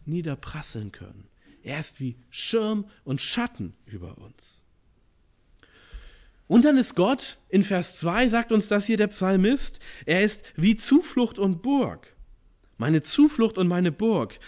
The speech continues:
mein Gott, auf den ich hoffe. Er kennt Gott also als diesen sicheren Hafen, in den man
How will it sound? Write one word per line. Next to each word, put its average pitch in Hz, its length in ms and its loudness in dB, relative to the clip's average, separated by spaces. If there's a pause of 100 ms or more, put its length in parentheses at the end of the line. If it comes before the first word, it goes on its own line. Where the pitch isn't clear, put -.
(120)
mein 147 260 0
Gott, 208 340 -2 (160)
auf 165 200 -4
den 175 240 2
ich 165 260 -4 (140)
hoffe. 98 460 -6 (1000)
Er 135 100 -8
kennt 170 340 -6
Gott 127 260 -8
also 92 460 -14 (280)
als 123 280 -12
diesen 117 420 -10 (200)
sicheren 127 680 -6
Hafen, 131 600 -10 (560)
in 120 180 -6
den 120 220 -4
man 110 280 -8